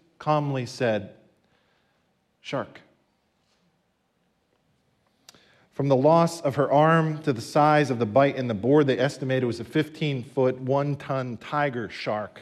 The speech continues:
that had attacked her. Here's where I begin with that true story.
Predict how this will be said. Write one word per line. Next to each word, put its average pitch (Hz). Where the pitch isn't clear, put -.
that 110
had 107
attacked 117
her. 101
Here's 185
where 165
I 147
begin 135
with 135
that 131
true -
story. 123